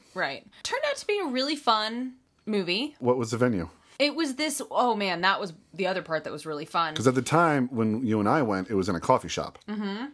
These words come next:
Speaker 2: And people were seated rather closely together
Speaker 1: That
Speaker 2: 'cause
Speaker 1: coffee
Speaker 2: it,
Speaker 1: shop is no longer, sadly.
Speaker 2: it was a
Speaker 1: Um,
Speaker 2: rather long and narrow coffee shop.
Speaker 1: Yeah, this was, we had an address, and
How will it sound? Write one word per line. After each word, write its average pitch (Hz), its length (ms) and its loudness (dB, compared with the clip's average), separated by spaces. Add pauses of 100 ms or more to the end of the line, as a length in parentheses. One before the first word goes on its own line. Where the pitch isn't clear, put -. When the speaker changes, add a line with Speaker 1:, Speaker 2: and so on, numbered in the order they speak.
(360)
Speaker 2:
And 92 260 0
people 101 260 -2
were 92 140 2
seated 90 320 -2
rather 85 220 2
closely 92 380 0
together 87 380 2
Speaker 1:
That 82 80 -2
Speaker 2:
'cause 196 200 0
Speaker 1:
coffee - 80 -2
Speaker 2:
it, - 60 -2
Speaker 1:
shop 190 240 -2
is 170 120 -10
no 240 160 -2
longer, 185 400 -2
sadly. 160 640 -4
Speaker 2:
it 104 60 -2
was 95 80 0
a 95 80 2
Speaker 1:
Um, 175 180 0
Speaker 2:
rather 95 200 4
long 95 260 2
and 90 120 0
narrow 90 440 2
coffee - 340 -8
shop. 226 120 -2
Speaker 1:
Yeah, 185 220 2 (180)
this 311 460 0
was, 196 520 -2 (1040)
we 240 100 -2
had 262 140 2
an 311 80 0
address, 202 580 0 (640)
and 208 420 0